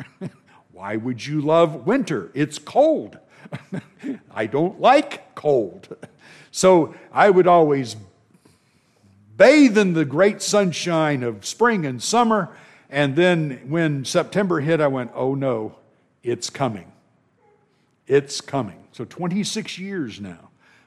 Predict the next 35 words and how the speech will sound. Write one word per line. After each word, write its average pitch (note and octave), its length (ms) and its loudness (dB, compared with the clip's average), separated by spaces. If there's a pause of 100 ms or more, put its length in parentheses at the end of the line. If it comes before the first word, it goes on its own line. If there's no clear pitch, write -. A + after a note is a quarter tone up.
I B2+ 180 -2
have C3 200 -2
faced - 540 -2
winter A#2 480 -4 (600)
with B2 180 -6
a C3 340 0 (260)
chill. - 600 -2 (600)
I'm A#2 140 -16
getting A3+ 280 -4
better, G#3+ 460 -6 (640)
<laughs> - 540 -18
getting D4+ 260 -8
a C#4 60 -8
little C4+ 280 -4
better, G3+ 480 -4 (240)
liking C4+ 520 -4
it F#3+ 160 -10
sometimes B2+ 600 -8
a C3 80 -4
little C4+ 400 -6
bit G#3 260 -10
better. F3 340 -12 (920)
But G3+ 120 6
what's A3 280 2
interesting C4 540 -4
is, D#3+ 180 -2
is D#3+ 140 -4
I D#3+ 140 2
find F#3+ 360 -4
people, E3 360 -6
I D3+ 100 0
don't G#3 200 -8
find G3+ 280 -4
people D#3 500 -2
saying, C#3 580 -2